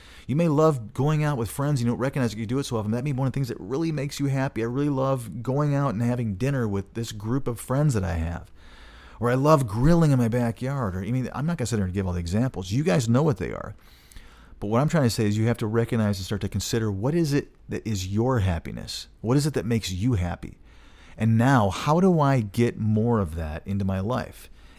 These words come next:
Is it free and I just need to carve out the time? Hopefully, those are, those are the best ones, right? Where it's not something you have to work for or, you know, your, your thing that gives you happiness isn't expensive. Those are the best ones. If it's just something you can do and you have to figure out how to do more of it and get more of it into your time,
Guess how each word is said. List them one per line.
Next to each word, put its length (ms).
Is 140
it 140
free 640
and 80
I 60
just 100
need 100
to 60
carve 260
out 100
the 60
time? 540
Hopefully, 520
those 160
are, 60
those 240
are 60
the 20
best 280
ones, 200
right? 280
Where 180
it's 160
not 320
something 240
you 100
have 100
to 80
work 300
for 240
or, 160
you 80
know, 220
your, 320
your 120
thing 120
that 60
gives 160
you 80
happiness 400
isn't 160
expensive. 560
Those 200
are 40
the 60
best 300
ones. 260
If 100
it's 140
just 240
something 300
you 120
can 200
do 180
and 100
you 80
have 80
to 80
figure 240
out 60
how 60
to 80
do 200
more 280
of 100
it 120
and 120
get 120
more 220
of 60
it 80
into 160
your 100
time, 520